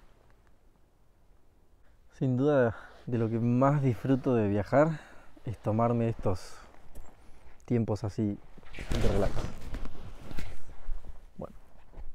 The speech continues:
y no solo, por supuesto. <laughs> Ah, qué espectacular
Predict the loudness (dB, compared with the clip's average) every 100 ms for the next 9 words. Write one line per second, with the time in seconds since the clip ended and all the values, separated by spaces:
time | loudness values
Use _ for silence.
0 | -8 -14 -14 -12 -8 -2 -2 -2 -4 -4
1 | -8 -8 -12 -12 -12 -14 -12 -14 -12 -10
2 | -10 -10 -10 -10 -12 -14 -14 -16 -18 -20
3 | -20 -20 -20 -20 -20 -20 -20 -18 -18 -18
4 | -14 -12 -10 -10 -10 -12 -14 -16 -14 -14
5 | -12 -10 -10 -8 -10 -12 -16 -16 -12 -12
6 | -12 -14 -12 -14 -14 -18 -20 -20 -20 -20
7 | -20 -20 -20 -8 -2 -2 -4 -16 -20 -20
8 | -12 -10 -4 0 2 2 0 0